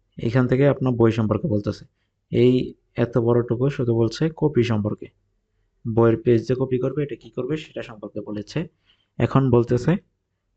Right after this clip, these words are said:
বই সম্পর্কে, হুন ওয়া ওয়াতাশিগা আস্তা কাইশিমাস্কারা। আচ্ছা,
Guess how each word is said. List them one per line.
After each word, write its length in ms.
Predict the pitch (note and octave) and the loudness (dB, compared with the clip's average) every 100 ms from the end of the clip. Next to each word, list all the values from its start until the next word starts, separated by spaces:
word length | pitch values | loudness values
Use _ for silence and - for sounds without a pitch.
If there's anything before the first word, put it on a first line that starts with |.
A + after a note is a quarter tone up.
| _ - | _ -2
বই 240 | A2+ A#2 G#2+ | 4 4 4
সম্পর্কে, 380 | A2+ G2+ - - - _ _ _ _ | 2 2 -2 -6 -10 _ _ _ _
হুন 220 | B2+ C#3 C3+ - | 2 2 2 0
ওয়া 220 | A2 A2 G2 - _ _ _ _ _ _ _ - | 0 2 0 -8 _ _ _ _ _ _ _ -4
ওয়াতাশিগা 600 | B2+ B2 D3 D3+ C3+ G2 - A2+ | -2 0 0 0 0 0 0 -4
আস্তা 340 | A#2 - - C3 - _ _ _ _ _ _ - | -6 -6 -2 0 -2 _ _ _ _ _ _ -4
কাইশিমাস্কারা। 880 | B2+ C3 C3 A#2 G#2+ - - B2+ F#2+ _ _ _ _ _ _ _ _ - | 0 0 0 0 0 0 -4 -4 -4 _ _ _ _ _ _ _ _ -6
আচ্ছা, 280 | - - | -6 -4